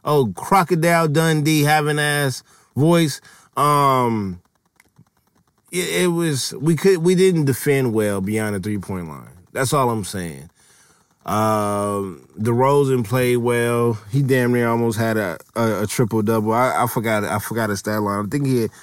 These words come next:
him and Bron had thirty-two apiece. I think, I think they both had a double-double. Um, yeah, it was just defense. When you put up, you gave up a hundred forty-three.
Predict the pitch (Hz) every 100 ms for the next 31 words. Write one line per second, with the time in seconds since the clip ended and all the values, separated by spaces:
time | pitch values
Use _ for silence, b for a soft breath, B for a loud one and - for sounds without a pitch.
0 | B B 202 190 143 160 143 127 104 139
1 | 135 117 131 107 90 - 139 127 113 -
2 | b b b b 123 165 185 156 143 180
3 | 170 139 120 131 113 120 107 110 107 104
4 | 104 101 98 98 107 _ b b b b
5 | b 101 110 107 101 95 92 82 - _
6 | _ _ _ _ _ _ _ _ _ _
7 | _ _ _ _ _ - 117 147 147 127
8 | 123 98 156 - 85 65 - 90 120 139
9 | 131 160 156 143 _ b b b 127 143
10 | 147 151 139 123 135 139 123 143 135 123
11 | 110 135 135 135